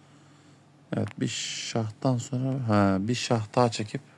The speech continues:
vezirle kalemi düşürüyormuş. Hmm. O yüzden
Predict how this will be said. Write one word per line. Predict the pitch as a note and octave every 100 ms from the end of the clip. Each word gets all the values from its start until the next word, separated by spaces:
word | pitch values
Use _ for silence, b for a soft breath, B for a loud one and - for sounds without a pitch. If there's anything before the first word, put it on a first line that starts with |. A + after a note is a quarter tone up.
| - -
vezirle | A2 G#2 A2+ G#2 C#3 - - - - B B B B B B B _ _
kalemi | - G#2+ A2 A2+
düşürüyormuş. | G#2+ G2+ G2+ G2 F#2+ F#2 - - - - - _ _
Hmm. | - F#2+ F#2+ F2+ F2+ F2 F2 F2 F#2+ - _ _ _ _ - b b b b b b _ _ _ _ _ _ _ _
O | -
yüzden | A2 G2+ G2 A#2+